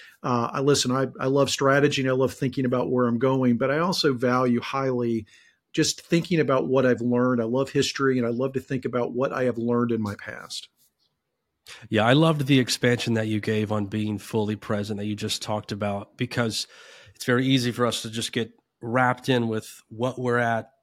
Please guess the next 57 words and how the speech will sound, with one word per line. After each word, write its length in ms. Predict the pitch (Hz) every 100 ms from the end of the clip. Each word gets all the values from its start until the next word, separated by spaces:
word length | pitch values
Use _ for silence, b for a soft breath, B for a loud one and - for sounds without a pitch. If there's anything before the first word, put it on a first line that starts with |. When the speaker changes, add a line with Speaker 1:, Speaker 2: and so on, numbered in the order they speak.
| _
Speaker 2:
what 240 | - 120 120
we're 80 |
dealing 340 | 120 120 117 113
with 380 | 113 113 - -
right 240 | 113 120 123
now 180 | 117
in 60 | 113
the 80 | 110
moment, 340 | 110 110 113
especially 380 | - 147 139 135
as 100 | 117
fathers, 560 | - 131 120 117 117 110
with 120 | 113
that 180 | 117 117
being 180 | 120
a 140 | 113 101
core 300 | - 143 135
identity 420 | 117 113 117 117
that 160 | 107 104
we 100 | 107
hold, 460 | - 131 120 117 - B B B 113
Speaker 1:
Mm-hmm. 140 | 113
Speaker 2:
we 120 | 123
can 180 | 120 123
almost 320 | 131 120 -
get 180 | 120 -
stuck 580 | - - - 131 120 -
there. 260 | 110 104 101 _ _
And 100 | 113
there's 300 | 117 107 - - _ _
other 200 | 151 143
things 280 | 143 123 110
for 160 | 117
us 140 | 104 -
to 80 |
see, 260 | - - 110
other 180 | 101 113
things 260 | - 120
that 120 | 117 107
we've 160 | 101
gone 260 | - 123 120
through, 260 | 123 117
reflections 640 | 113 104 - 117 113 117 107
that 160 | 104
we 100 | 107
need 220 | 110 110 104
to 100 | 107
make, 320 | 110 107 - B B B
and 80 | 208
then 100 | 220
other 180 | 202 185
things 240 | 180 139
that 100 | 143
happen 340 | - 143 143
around 320 | 131 127 127 123
us 200 | 120 -
that 260 | 117 113